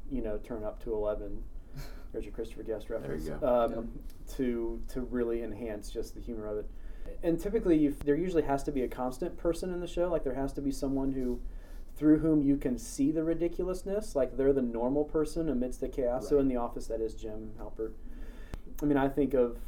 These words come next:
Speaker 1: like, uh, a show, I mean, for me, there's three comedies that we just kinda rotate between, which is, uh, The Office, Arrested Development, the first
Speaker 2: Yep,
Speaker 1: three
Speaker 2: yep.
Speaker 1: seasons. Also have to be careful recommending that one. You know, there's language and things like that in that one.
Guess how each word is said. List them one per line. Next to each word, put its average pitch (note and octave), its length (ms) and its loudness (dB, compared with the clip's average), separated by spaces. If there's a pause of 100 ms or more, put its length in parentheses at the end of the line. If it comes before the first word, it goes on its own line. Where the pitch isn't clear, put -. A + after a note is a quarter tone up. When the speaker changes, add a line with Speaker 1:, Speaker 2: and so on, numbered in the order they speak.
(100)
Speaker 1:
like, A#2+ 380 0
uh, A2 360 0 (180)
a A#2+ 120 -2
show, A#2+ 400 4
I C3+ 40 -2
mean, A#2+ 280 0
for D3 100 4
me, D3 160 8
there's B2+ 300 4 (340)
three C#3+ 180 4
comedies A2+ 400 -2
that A2+ 100 -6
we A#2 120 -2
just A2 200 -6
kinda A2+ 220 -4
rotate A2 380 0
between, G#2+ 400 -6
which - 200 -6
is, G#2+ 340 -4 (160)
uh, G#2+ 260 0
The A2 140 0
Office, A2 480 0
Arrested A#2 320 2
Development, A#2 520 0
the B2+ 60 -8
first A2+ 220 -2
Speaker 2:
Yep, A2+ 80 0
Speaker 1:
three A#2 100 -2
Speaker 2:
yep. - 40 -6
Speaker 1:
seasons. A#2+ 500 -2 (480)
Also D3+ 500 10
have C3+ 200 4
to C#3 60 -6
be C3+ 100 0
careful C3+ 280 2
recommending B2+ 360 2
that B2 60 -2
one. A#2+ 280 2
You B2 80 0
know, A2+ 160 -2
there's A2 260 -2
language A2+ 500 0
and G#2+ 360 -8
things A2 200 -6
like A2 160 -4
that A2 160 -2
in A2 100 -6
that A#2 140 -6
one. A#2 200 -4